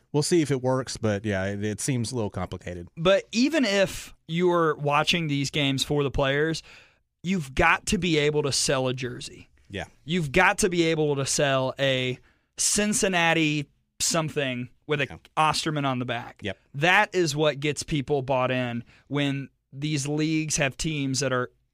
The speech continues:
Speaker 2: in those cities. And this league, I think, is going to be interesting. I, I'm not sure what attendance is. I'd have to assume in Chicago, which has seen a decent amount of cases,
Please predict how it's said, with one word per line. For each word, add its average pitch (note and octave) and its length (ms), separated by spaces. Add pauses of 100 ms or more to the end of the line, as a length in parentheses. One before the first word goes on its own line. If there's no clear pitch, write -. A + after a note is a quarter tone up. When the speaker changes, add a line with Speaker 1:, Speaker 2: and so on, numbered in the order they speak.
(160)
Speaker 2:
in F3+ 280
those D3 260
cities. C3 640 (580)
And C#3+ 720 (340)
this E3+ 320
league, F3+ 280 (160)
I C#3 120
think, E3 220
is C#3+ 140
going D3 320
to C3+ 60
be C3 180
interesting. F3+ 600
I, C#3 140 (100)
I'm C#3+ 100
not D3+ 200
sure D#3 260
what D3 140
attendance D#3 460
is. D3 160
I'd C#3 80
have D3 140
to D3+ 80
assume C#3+ 320
in C3 80
Chicago, C#3 600
which B2+ 160
has B2 100
seen C3 480 (280)
a C3+ 60
decent C#3 300
amount B2+ 220
of A2+ 60
cases, C#3+ 460